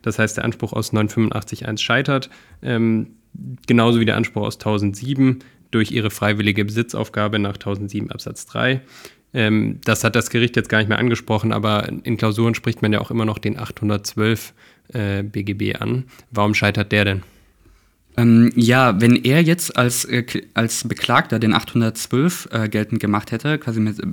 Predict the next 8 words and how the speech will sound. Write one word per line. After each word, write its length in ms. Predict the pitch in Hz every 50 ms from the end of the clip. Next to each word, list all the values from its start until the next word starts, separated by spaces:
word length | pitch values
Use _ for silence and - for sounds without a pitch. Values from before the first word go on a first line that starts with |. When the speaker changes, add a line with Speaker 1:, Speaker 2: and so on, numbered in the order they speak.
| - -
Speaker 2:
indem 220 | 117 110 107 104
er 160 | 107 107 104
eine 180 | - 107 107 101
Widerklage 600 | 117 127 151 143 131 127 - - 123 120 117 113
gegen 180 | 110 110 104 107
die 80 | 104
Klägerin 400 | - - 110 123 139 135 147 143
erhebt, 360 | - 135 127 143 170 180 -